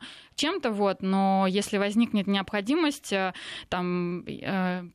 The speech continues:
в любой момент, а, вы идёте и выполняете свои обязанности. И на самом деле, вот тоже, когда мы проводим собеседование с, а, управляющими, шефами, да, мы всегда тоже задаём те или иные вопросы, какие-то,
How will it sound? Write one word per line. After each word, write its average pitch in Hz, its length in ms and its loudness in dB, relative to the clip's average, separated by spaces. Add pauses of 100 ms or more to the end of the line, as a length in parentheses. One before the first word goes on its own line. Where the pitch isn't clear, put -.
(760)
в 185 180 -2
любой 226 280 4
момент, 233 480 0
а, 196 280 4
вы 185 180 2
идёте 214 400 0
и 180 180 2
выполняете 190 500 -2
свои 190 220 -2
обязанности. 185 560 -4
И 190 240 2
на 208 120 2
самом 262 220 2
деле, 226 160 2
вот 190 140 0
тоже, 208 160 2
когда 185 260 -2
мы 190 140 0
проводим 196 360 0
собеседование 180 840 -2
с, - 160 -14
а, 180 260 2 (760)
управляющими, 208 840 -2
шефами, 220 600 0
да, 202 240 0
мы 202 200 0
всегда 220 600 -2
тоже 202 240 0
задаём 202 440 2
те 220 180 0
или 214 120 4
иные 202 260 4
вопросы, 220 680 2
какие-то, 185 520 -2